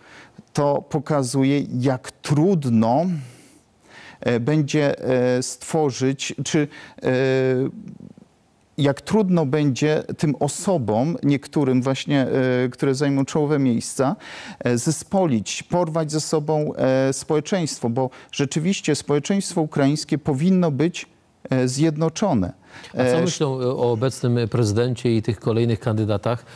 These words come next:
Speaker 2: e, którzy tak licząc, e, prawda, e, głosy, czy patrząc na sondaże, mają największe, największe możliwości? E, czym mogą, e, zdobyć dziś, e,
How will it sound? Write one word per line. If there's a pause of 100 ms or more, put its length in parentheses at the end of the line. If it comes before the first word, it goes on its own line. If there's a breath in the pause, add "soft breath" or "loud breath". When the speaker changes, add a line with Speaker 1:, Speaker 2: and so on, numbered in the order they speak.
(280 loud breath)
Speaker 2:
e,
którzy
tak
licząc,
e,
prawda, (400)
e,
głosy,
czy
patrząc
na
sondaże, (400 loud breath)
mają
największe, (480 loud breath)
największe
możliwości? (360)
E,
czym
mogą,
e,
zdobyć
dziś,
e,